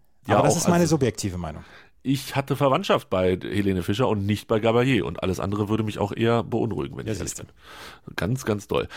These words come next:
Speaker 1: Ähm, hier noch, äh, Dingens, äh, Helene Fischer, ne?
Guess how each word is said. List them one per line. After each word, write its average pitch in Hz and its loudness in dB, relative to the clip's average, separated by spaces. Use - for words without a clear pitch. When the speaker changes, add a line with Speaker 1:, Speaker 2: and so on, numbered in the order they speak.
Speaker 1:
Ähm, 131 4
hier 135 2
noch, 135 0
äh, 120 0
Dingens, 131 2
äh, 80 -2
Helene 147 2
Fischer, 180 2
ne? 180 2